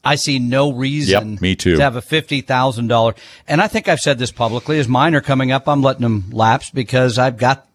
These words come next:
Speaker 1: kind of the cash on hand, if you will, if something were to happen to me. So
Speaker 2: And, and by the way, you're not gonna pay taxes on that whole six thousand.
Speaker 1: I
Speaker 2: Some
Speaker 1: don't
Speaker 2: of
Speaker 1: know.
Speaker 2: that,
Speaker 1: I c-,
Speaker 2: some of that's
Speaker 1: yeah,
Speaker 2: gonna be
Speaker 1: uh,
Speaker 2: p-, return of principal. You've got some money that went in and earned money. So you're gonna, you're,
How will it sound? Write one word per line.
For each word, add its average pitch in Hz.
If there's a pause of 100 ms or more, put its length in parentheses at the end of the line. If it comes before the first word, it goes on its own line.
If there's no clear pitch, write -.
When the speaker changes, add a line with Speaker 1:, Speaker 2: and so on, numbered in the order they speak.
(120)
Speaker 1:
kind 139
of 110
the 113
cash 135
on 127
hand, 131 (260)
if 139
you 123
will, 131
if 127
something 127
were 131
to 127
happen 151
to 95
me. 71
So 143
Speaker 2:
And, 98
and 98
by 117
the 110
way, 98
you're 95
not 110
gonna 117
pay 98
taxes 90
on 78
that 76
whole 73
six -
thousand. 67 (1040)
Speaker 1:
I 120
Speaker 2:
Some 143
Speaker 1:
don't 190
Speaker 2:
of -
Speaker 1:
know. -
Speaker 2:
that, -
Speaker 1:
I 151
c-, -
Speaker 2:
some 151
of 160
that's 131
Speaker 1:
yeah, 143
Speaker 2:
gonna 104
be 98
Speaker 1:
uh, 92 (560)
Speaker 2:
p-, - (280)
return 117
of 98
principal. 90
You've 82
got 110
some 95
money 113
that 87
went 95
in 98
and 87
earned 92
money. 92 (280)
So 131
you're 113
gonna, 135
you're, 131